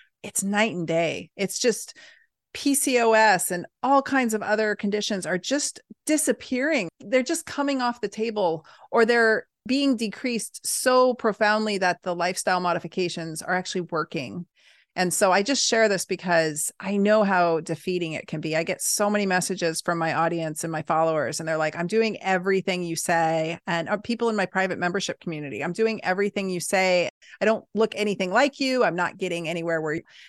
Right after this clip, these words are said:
you know," and I'm not using it. I actually kinda want to try it for pain. I think it would be really interesting to microdose it for pain, but I know that sometimes we need a little pharmaceutical intervention, whether that's bioidentical hormone replacement or it's some of these peptides. And you can use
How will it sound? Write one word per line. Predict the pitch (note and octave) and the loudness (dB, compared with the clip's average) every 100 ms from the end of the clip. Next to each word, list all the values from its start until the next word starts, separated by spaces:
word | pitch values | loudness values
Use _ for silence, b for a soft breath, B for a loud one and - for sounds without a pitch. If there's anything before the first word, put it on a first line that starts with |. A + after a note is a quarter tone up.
| B | B
you | A3 | -2
know," | F3+ | 0
and | F3+ A#3 | 2 4
I'm | C#4+ | 4
not | C4+ - | 2 0
using | G#3 B3+ B3 F3 | -4 -2 -2 0
it. | F#3+ - | 0 0
I | G3 F3+ | -2 0
actually | G#3+ - A3+ | 0 0 -4
kinda | G3+ A3 F#3 | 0 0 0
want | G#3+ E4 | 0 -2
to | A3+ | -6
try | - E3 D#3+ | -2 0 0
it | - | -2
for | E3 | -8
pain. | - A#3+ F3+ F3 | -4 -2 -2 -4
I | E3+ | -6
think | G#3 G3+ | -4 -4
it | |
would | F3 | -4
be | F3 | -4
really | E3+ F#3+ F#3 | -2 -2 0
interesting | F3+ G3 - E3+ | -4 -6 -8 -6
to | D#3 | -4
microdose | E3+ G3 E3 D#3 | -4 -4 -4 -6
it | - D#3 | -8 -10
for | |
pain, | - G#3 F#3+ E3 | -6 -4 -4 -2
but | F3 D#3+ B B B B _ - | -2 -2 B B B B _ 0
I | G3 G3 | 0 2
know | G#3 A3+ | 4 6
that | A3+ G3+ | 6 2
sometimes | - A3+ C4+ B3 G3 | 0 -2 0 -2 -2
we | G#3+ G#3 | -2 -2
need | G3+ G#3+ | 0 0
a | |
little | G3 F#3+ | 2 0
pharmaceutical | F#3+ G3 F#3+ G#3+ G#3 G#3 G3 | 0 0 0 -2 -2 -2 -2
intervention, | F3+ G3 G#3 F#3+ | 2 0 0 -2
whether | F3+ F3+ | -2 0
that's | E3+ E3+ | -2 -2
bioidentical | F3+ F3+ F3 F3 E3 - G#3 | 0 2 2 2 -2 -2 0
hormone | D#4 C#4 | 2 2
replacement | C#4 C4+ C4 - B3 A#3+ - | 0 2 0 0 0 0 0
or | E3 D#3+ D#3+ | 2 4 2
it's | - E3 - | 0 -4 -4
some | F3 | -2
of | |
these | E3 - | -2 0
peptides. | A#3 A#3+ B3 B3 | -2 2 0 0
And | B3+ | -2
you | C4+ | -2
can | D4 C#4+ | -2 -2
use | C4 | -2